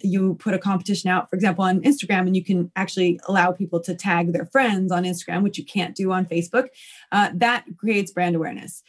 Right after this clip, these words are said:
So, you know, I often get, will get tagged, you know, the, like, someone will create a post and it'll be, you know, "Tag a friend who you know, uh, you know, is, uh, is inspirational to you."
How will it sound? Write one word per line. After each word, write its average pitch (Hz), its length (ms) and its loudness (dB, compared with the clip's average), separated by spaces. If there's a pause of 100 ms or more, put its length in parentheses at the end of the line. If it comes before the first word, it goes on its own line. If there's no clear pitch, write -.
(160)
So, 208 480 2
you 202 140 2
know, 185 260 2
I 202 180 4
often 196 420 -2
get, 170 200 -2
will 202 140 0
get 185 220 -2
tagged, 185 600 0
you 196 120 -2
know, 190 120 0
the, 180 200 0
like, 185 200 -4
someone 190 360 -2
will 170 100 0
create 170 240 -2
a 175 40 -2
post 180 420 -2
and 170 200 -2 (260)
it'll 180 180 0
be, 180 100 0
you 175 100 4
know, 170 200 0
"Tag 233 300 2
a 233 60 2
friend 214 380 4
who 202 80 2
you 196 260 4
know, 190 460 2 (260)
uh, 185 320 2
you 196 140 2
know, 185 280 4
is, 190 420 -2 (200)
uh, 180 420 0 (220)
is 208 220 4
inspirational 202 680 4
to 175 120 -2
you." 170 260 0